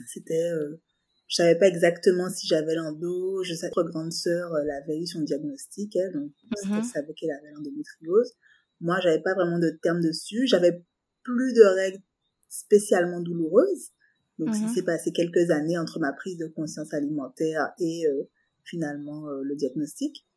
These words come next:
Speaker 1: Mais, euh, j'avais quand même des, ça n'allait pas totalement, quoi. Il y avait quand même des soucis qui m'amenaient à
Speaker 2: Mhm.
Speaker 1: consulter, et cetera.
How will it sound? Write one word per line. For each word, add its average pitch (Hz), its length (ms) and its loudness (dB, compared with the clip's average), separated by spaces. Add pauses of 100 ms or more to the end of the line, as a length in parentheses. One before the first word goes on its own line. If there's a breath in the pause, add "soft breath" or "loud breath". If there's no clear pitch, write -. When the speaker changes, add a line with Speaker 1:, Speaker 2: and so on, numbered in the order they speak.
(140)
Speaker 1:
Mais, 208 420 4
euh, 156 600 8
j'avais 156 260 2
quand 202 260 2
même 240 400 2
des, 208 120 -6
ça 208 220 0
n'allait 214 240 4
pas 240 420 -2
totalement, 226 480 2
quoi. 175 140 0
Il 151 60 2
y - 20 0
avait 156 140 0
quand 196 120 -4
même 202 120 -6
des 190 100 -2
soucis 190 400 -10
qui - 100 -12
m'amenaient 156 360 -4
à 170 100 -2
Speaker 2:
Mhm. 247 120 -4
Speaker 1:
consulter, 226 420 -4
et 143 40 -8
cetera. 147 480 -8